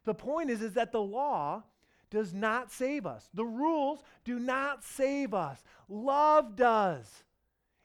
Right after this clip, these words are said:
It's love, church. And if you love God with all your heart and with all your soul, with all your mind,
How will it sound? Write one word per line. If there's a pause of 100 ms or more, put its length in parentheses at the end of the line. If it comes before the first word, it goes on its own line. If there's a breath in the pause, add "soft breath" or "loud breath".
(100)
It's
love, (260)
church. (480 loud breath)
And
if
you
love
God
with
all
your
heart
and
with
all
your
soul,
with
all
your
mind,